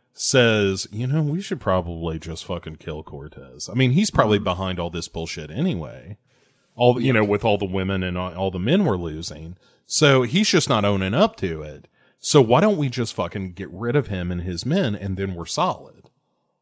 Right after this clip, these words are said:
Speaker 2: Yeah.
Speaker 1: And
Speaker 2: Miguel doesn't seem t-, too keen on that. Like, that doesn't make s-, like, he weirdly wants Cortez to make a move in order to justify the war. He just doesn't wanna go out and do it straight away. 'Cause that's not what his dad wants.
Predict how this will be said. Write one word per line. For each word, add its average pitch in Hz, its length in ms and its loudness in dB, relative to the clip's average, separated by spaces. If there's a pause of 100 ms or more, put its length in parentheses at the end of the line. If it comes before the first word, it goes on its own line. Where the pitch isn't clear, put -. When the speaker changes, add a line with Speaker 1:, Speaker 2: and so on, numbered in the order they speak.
(120)
Speaker 2:
Yeah. 120 260 -4 (340)
Speaker 1:
And 135 320 2
Speaker 2:
Miguel 185 420 8
doesn't 160 380 2
seem 151 560 -4 (420)
t-, - 200 -10 (200)
too 190 200 0
keen 196 260 -4
on 208 160 4
that. 208 320 2
Like, 117 260 0
that 143 200 4
doesn't 147 200 -4
make 127 160 -2
s-, 113 120 -12
like, 127 220 -2
he 143 600 -2
weirdly 175 720 4
wants 143 720 2 (640)
Cortez 135 640 0
to 131 100 -12
make 123 520 -6
a 143 40 2
move 135 460 2
in 113 140 0
order 110 240 -2
to - 140 -10
justify 110 520 -2
the 101 80 -2
war. 104 240 2
He 101 60 0
just 107 200 -8
doesn't 110 200 -4
wanna 104 180 -4
go 101 220 0
out 95 160 -6
and 98 200 -10
do 104 180 2
it - 120 -6
straight - 300 -4
away. 101 240 -2
'Cause - 300 -10
that's 208 180 6
not 208 100 10
what 160 140 8
his 123 100 2
dad 120 260 4
wants. 98 440 -8